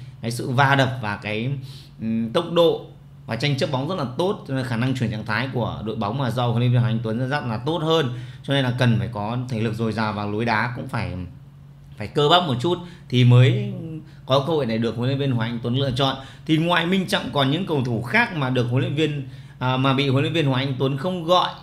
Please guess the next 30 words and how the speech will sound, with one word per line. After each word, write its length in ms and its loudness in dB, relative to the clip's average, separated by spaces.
đó 240 -2
là 160 2
trường 240 -2
hợp 220 -2
của, 360 -2
à, 100 -4
Văn 280 2
Tùng 240 4
với 140 4
Giáp 200 2
Tuấn 180 0
Dương 220 0
là 80 0
những 160 2
cầu 80 0
thủ 160 -2
mà 320 -6
được 120 2
huấn 140 0
luyện 100 -2
viên 120 0
Chu 160 2
Duy 80 4
hay, 300 2
hay 340 -2
gọi 280 0
trong 120 -4
cái 100 -2
đợt 160 -2
tập 80 -2